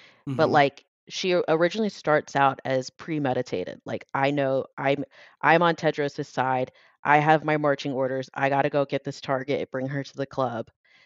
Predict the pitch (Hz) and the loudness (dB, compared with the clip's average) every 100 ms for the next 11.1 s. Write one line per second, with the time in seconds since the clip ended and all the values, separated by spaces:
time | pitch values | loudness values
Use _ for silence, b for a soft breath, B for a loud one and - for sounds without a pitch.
0 | b - 151 156 151 147 143 151 160 - | b -4 2 4 4 6 6 4 -4 -6
1 | 139 139 147 139 - 131 110 123 - 202 | -4 -2 -4 -6 -2 -2 -2 -6 -6 -8
2 | - 262 302 302 294 285 285 285 285 - | -6 -2 -2 0 0 -2 0 -2 -4 -12
3 | - - _ _ 226 277 285 277 - 285 | -20 -20 _ _ -4 0 0 -2 -6 -8
4 | 294 277 240 262 _ _ _ _ _ _ | -6 -4 -4 -4 _ _ _ _ _ _
5 | 185 180 - - _ 233 226 233 254 240 | 2 2 2 -12 _ -2 0 4 4 4
6 | 233 226 _ _ 165 226 294 262 - 156 | 4 0 _ _ -8 -4 -4 -4 -6 -6
7 | 147 131 127 123 123 131 127 131 127 123 | -6 -6 -6 -6 -6 -8 -6 -8 -8 -10
8 | 131 120 120 - 123 120 113 110 101 - | -8 -10 -12 -12 -10 -8 -10 -12 -14 -10
9 | 113 107 107 104 101 98 95 - 123 117 | -10 -10 -12 -12 -12 -14 -18 -14 -12 -12
10 | - - - _ _ _ _ - 110 110 | -12 -16 -16 _ _ _ _ -18 -16 -18